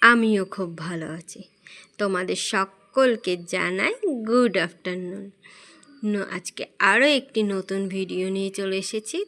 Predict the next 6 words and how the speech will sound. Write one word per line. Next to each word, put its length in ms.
তার 260
সাথে 420
নতুন 720
একটি 560
লাঞ্চ 640
থালি। 360